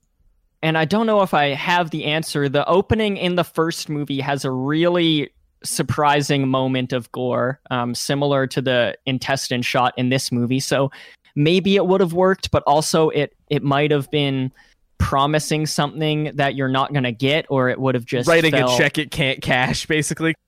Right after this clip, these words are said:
Speaker 1: So Corey just went to the bathroom, and while he was
Speaker 2: Wow.
Speaker 1: gone, I, I, I decided that I do think the Olivia death, um, or some sort of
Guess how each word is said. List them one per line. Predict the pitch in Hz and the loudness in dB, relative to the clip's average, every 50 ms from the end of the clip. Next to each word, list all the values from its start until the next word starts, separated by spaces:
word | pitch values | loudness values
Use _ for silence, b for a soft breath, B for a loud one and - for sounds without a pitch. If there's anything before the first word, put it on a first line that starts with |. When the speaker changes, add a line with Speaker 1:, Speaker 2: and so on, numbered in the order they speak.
| _ _ _ _ _ _ - | _ _ _ _ _ _ -10
Speaker 1:
So | - - 196 185 185 185 175 | -2 2 4 4 4 4 2
Corey | - - - 208 226 220 190 | 0 0 0 2 2 2 2
just | 196 180 - - | 0 -2 -2 -2
went | 160 160 147 | -2 -2 0
to | 175 | 0
the | 143 135 | -2 0
bathroom, | 120 139 135 147 143 - 131 123 - | 0 0 0 0 -2 -4 -6 -6 -2
and | 135 139 | -2 0
while | 143 165 175 180 | 2 2 2 2
he | 165 165 | 2 2
was | - 156 | 4 4
Speaker 2:
Wow. | 151 160 165 | 4 2 4
Speaker 1:
gone, | 156 147 147 135 123 156 | 4 2 2 2 2 0
I, | 147 135 135 151 160 151 - - - | 0 0 0 -2 -2 -6 -10 -6 0
I, | 170 170 175 180 151 - _ _ _ - | 2 4 4 4 2 -2 _ _ _ -2
I | 156 165 175 | 0 0 2
decided | 170 185 160 - - 190 185 202 196 165 143 131 127 123 139 - b b b b b | 2 0 0 0 2 2 4 4 4 4 2 0 0 -4 -8 -12 b b b b b
that | 131 151 147 147 143 139 - - - | -2 0 2 2 0 -2 -4 -2 0
I | 143 156 180 190 | 0 2 2 0
do | 165 151 214 226 233 | -2 -6 -6 -6 -6
think | 220 - 185 170 160 151 - - 139 | -6 -6 -4 -4 -4 -6 -6 -8 -6
the | 151 147 139 139 - - | -6 -4 -4 -4 -4 -4
Olivia | 143 139 139 143 139 135 143 139 135 | -4 -2 -2 -2 -2 -2 0 -2 -2
death, | 123 120 131 123 123 127 - - - - - | 0 0 0 -2 -2 -4 -6 -12 -18 -12 -6
um, | 139 131 123 120 117 117 117 117 123 123 _ | -4 -2 -2 -2 -2 -4 -6 -8 -8 -10 _
or | - 139 135 135 | -2 -2 0 0
some | - - - 147 131 131 131 | -2 -2 -2 -2 0 -2 -2
sort | 127 - - 135 127 123 | -4 -2 -2 -2 0 0
of | 123 117 123 | -2 -4 -4